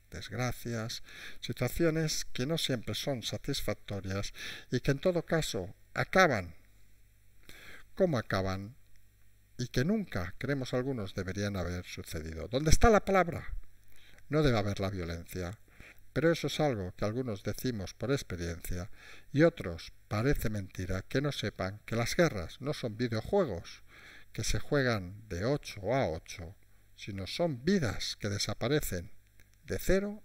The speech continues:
a veinticuatro horas. Nos vamos a emplazar a mañana, en las próximas horas, dos programas el martes, miércoles ya desde Madrid tendremos tres programas, el matinal, el de Negra y el de la noche,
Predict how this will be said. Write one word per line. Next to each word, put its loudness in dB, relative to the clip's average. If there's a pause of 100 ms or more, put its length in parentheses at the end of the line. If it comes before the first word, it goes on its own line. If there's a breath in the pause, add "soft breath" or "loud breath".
a -8
veinticuatro -8
horas. -14 (1300 loud breath)
Nos 4
vamos 10
a 6
emplazar 6
a 8
mañana, 8
en 6
las 4
próximas 2
horas, 8
dos 2
programas 6
el 4
martes, 6
miércoles 4
ya 8
desde -2
Madrid 2
tendremos 0
tres -2
programas, 6 (960 soft breath)
el -2
matinal, 4
el 0
de 2
Negra 4
y 4
el 4
de 8
la 6
noche, 4